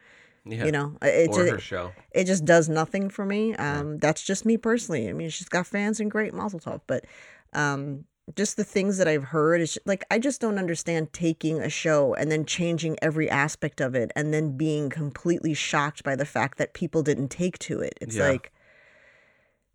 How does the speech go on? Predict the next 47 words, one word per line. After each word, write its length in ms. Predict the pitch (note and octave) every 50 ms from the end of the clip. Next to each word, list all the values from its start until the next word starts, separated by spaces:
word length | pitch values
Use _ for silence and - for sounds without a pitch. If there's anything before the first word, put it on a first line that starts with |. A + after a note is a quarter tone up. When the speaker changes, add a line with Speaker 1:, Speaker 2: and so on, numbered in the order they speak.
| _ _ _ _ -
Speaker 2:
uh, 140 | A#2 B2 - - -
it, 480 | - - D#3 E3+ F3 D3+ - - A#2+ A#2+
Speaker 1:
Yeah, 180 | A#2 G#2+ -
Speaker 2:
it, 40 | - A2
Speaker 1:
and 120 | A2+ A2
Speaker 2:
it's 140 | B3 - -
Speaker 1:
then 100 | - A#3+
Speaker 2:
like 80 | A3+
taking 380 | - - C#4 C4+ - A#3+ A#3 A3
the 80 | G3 F#3+
meat 320 | F#3 G3 G#3+ G#3 F#3+ - -
out 180 | - D3 D3+ D#3+
of 100 | D3 C#3+
a 200 | C#3+ C#3+ C#3 C#3
steak 380 | C#3 - - - G3 F3+ D#3+ -
dinner 400 | C#3+ E3 E3+ E3+ D#3+ D3 C3 C3
and 100 | C3+ C3+
being 160 | D#3+ D#3 E3
like, 120 | D#3+ D3+ -
"What 140 | E3+ G#3 G3+
do 40 | G#3
you 60 | G#3
mean 220 | G3+ G#3 G#3+ A3
you 80 | G#3 F3+
don't 180 | D3 C3+ - -
like 240 | A2+ A#2 A#2 -
it?" 140 | - - - -
It's 100 | - -
like, 80 | G3 F#3+
Speaker 1:
Yeah. 60 | F#3
Speaker 2:
"Well, 100 | F#3 F3+
I 100 | F3+ F3
came 260 | - G#3 G3 F#3 F#3
here 160 | F#3+ F#3 E3+ D#3
for 120 | - -
steak." 480 | - - - G#3+ - - - - - - - -
<laughs> 60 | - B3 A4+ B4+ C5 B4 B4 A4+ - C#4+ -
Speaker 1:
Yeah. 160 | - G3 F#2 -
Speaker 2:
And 120 | F#3+ G3+ G3
I'm 140 | G3 G3+
okay 300 | F#3+ G3 - - C4+ B3+
with 180 | G#3+ A#3 A3 -
you 100 | G#3 F#3+
throwing 420 | - - F#3+ F#3+ G#3 G#3+ G3 F#3
some 200 | - - F3+ F3
different 320 | D#3 F3 E3+ - F#3 E3+ D#3+
accoutrement 460 | D3+ - G3+ F3+ - - D#3+ D#3+